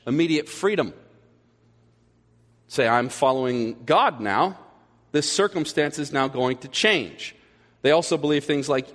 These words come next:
"If you follow Christ, you will have less sickness, less poverty, less suffering.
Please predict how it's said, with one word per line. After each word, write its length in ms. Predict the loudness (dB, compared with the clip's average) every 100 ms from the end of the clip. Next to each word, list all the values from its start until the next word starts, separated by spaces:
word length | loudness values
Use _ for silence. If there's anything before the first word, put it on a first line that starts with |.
| -2
"If 180 | -2 0
you 120 | -4
follow 320 | 0 0 0
Christ, 400 | 0 0 0 -2
you 80 | -2
will 100 | 0
have 180 | 0 0
less 560 | -2 2 2 0 -8 -12 -16 -6
sickness, 720 | -2 0 -2 -2 -6 -4 -2
less 340 | 0 0 -2 -14 -20 -10
poverty, 480 | 0 2 2 0 0
less 260 | 2 0
suffering. 840 | -2 -6 0 0 0 0 0 0